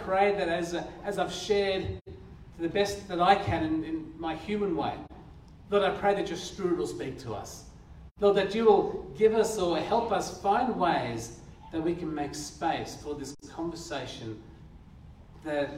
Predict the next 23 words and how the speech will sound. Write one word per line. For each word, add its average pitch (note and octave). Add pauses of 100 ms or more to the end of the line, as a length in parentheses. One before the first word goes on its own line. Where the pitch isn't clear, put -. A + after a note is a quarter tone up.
(560)
can C3+
really C3+
bring A#2
life G#2+
to -
us, - (960)
life C3+
to A2+
our G#2
families, G2+
that A#2+
can A#2 (400)
give D#3
us C3+
the C#3+
breathing A2+
room G2 (720)
that B2
we G#2+
need, G2 (640)
the C#3+
ability E3
to C#3+